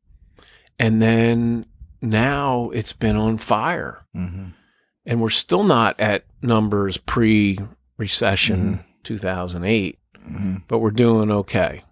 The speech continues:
Speaker 1: We're
Speaker 2: What,
Speaker 1: doing
Speaker 2: uh,
Speaker 1: okay. And, and, and, and we're actually, you know, to the point where I thought this is what it would be like every year.
Speaker 2: Mm-hmm.
Speaker 1: And, uh, but we're working so hard because it's, as everybody knows, it's hard to find help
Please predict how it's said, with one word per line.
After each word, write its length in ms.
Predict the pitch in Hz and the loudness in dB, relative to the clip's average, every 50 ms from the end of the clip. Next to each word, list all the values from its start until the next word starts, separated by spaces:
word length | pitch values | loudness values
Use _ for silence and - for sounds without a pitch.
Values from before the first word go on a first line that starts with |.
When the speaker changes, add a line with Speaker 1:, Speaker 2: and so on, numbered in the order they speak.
| _ _ _ _ _ _ _ _ _ _ _ _ _ _ _ _ _ _ - - - - - - - - - _ - | _ _ _ _ _ _ _ _ _ _ _ _ _ _ _ _ _ _ -18 -16 -16 -16 -16 -20 -20 -20 -18 _ -2
Speaker 1:
We're 100 | 143 131 | 0 2
Speaker 2:
What, 160 | 120 135 135 | 4 4 6
Speaker 1:
doing 120 | - 127 | 6 6
Speaker 2:
uh, 60 | 120 117 | 4 4
Speaker 1:
okay. 320 | 117 110 104 92 87 85 - | 4 4 2 2 0 -2 0
And, 180 | 113 123 123 | 2 2 4
and, 160 | 120 117 117 117 | 2 2 2 2
and, 260 | 117 117 113 117 113 - | 2 2 2 0 0 -2
and 300 | 117 110 110 110 113 113 | -2 0 0 0 -2 -2
we're 120 | 117 117 | -2 0
actually, 520 | 120 117 123 117 - - 117 110 107 101 101 | 0 0 0 0 -2 0 0 0 0 0 0
you 100 | 98 101 | -2 -2
know, 280 | 98 95 92 92 90 - _ _ _ - - - - - - - | -2 -4 -4 -6 -6 -10 _ _ _ -20 -20 -20 -20 -20 -14 -6
to 100 | - 127 | -2 -2
the 60 | 120 | 0
point 320 | - - 131 123 120 - | 2 2 2 2 0 0
where 280 | 101 113 107 107 104 101 | 0 0 2 2 2 2
I 120 | 101 98 | 2 0
thought 460 | 98 - - - 110 104 101 101 98 _ _ _ - - - _ | -4 -6 -2 0 0 0 0 -2 -6 _ _ _ -20 -20 -12 _
this 200 | - 123 110 - | -2 0 2 2
is 140 | 127 101 101 | 0 0 0
what 160 | 107 104 95 | 0 0 0
it 80 | 98 - | 0 -2
would 140 | 110 101 | -2 -2
be 140 | 98 110 104 | -2 -2 -2
like 220 | 98 95 92 92 98 | -2 -2 -4 -2 0
every 280 | 101 95 92 95 92 98 | -2 -2 0 -2 0 2
year. 420 | 113 123 113 87 76 76 - - _ _ - - - - | 2 2 2 2 0 -4 -6 -10 _ _ -20 -18 -12 -10
Speaker 2:
Mm-hmm. 260 | - 85 101 101 95 85 - _ _ _ - - - - - _ - | -6 -2 -2 -2 -2 -4 -8 _ _ _ -20 -20 -20 -20 -20 _ -10
Speaker 1:
And, 420 | - 107 104 98 95 90 92 92 92 | -4 -2 0 0 2 0 0 0 0
uh, 180 | 92 92 95 | -2 -2 -2
but 240 | - - 110 107 - | 0 0 0 0 2
we're 160 | 123 120 113 | 2 2 2
working 720 | 104 101 104 107 110 107 104 - 107 98 98 95 95 98 _ _ _ _ - | 2 2 2 2 2 2 2 0 0 0 0 0 -4 -6 _ _ _ _ -4
so 400 | - - - - - 127 117 113 | 0 2 2 4 4 4 4 4
hard 340 | 95 101 95 90 85 90 90 | 4 4 2 2 2 -2 -4
because 400 | 110 101 - - 107 101 95 95 | -6 -8 -6 -4 -4 -4 -4 -4
it's, 440 | 101 101 - - - - - - - - - - _ _ _ - | -4 -6 -4 -4 -2 -2 -2 -4 -6 -10 -20 -20 _ _ _ -4
as 120 | - 107 113 | -2 0 2
everybody 320 | 117 117 120 113 110 104 | 4 4 4 4 4 4
knows, 340 | 95 95 90 87 90 95 101 | 4 2 0 0 0 -2 -2
it's 140 | 104 - - | -4 -4 -4
hard 220 | 104 107 101 95 | -2 0 0 0
to 60 | 110 | 0
find 500 | - - 98 98 98 98 95 95 95 92 | 0 0 0 2 2 2 0 0 -2 -4
help 320 | - - 90 85 82 - | -6 -6 -6 -6 -6 -10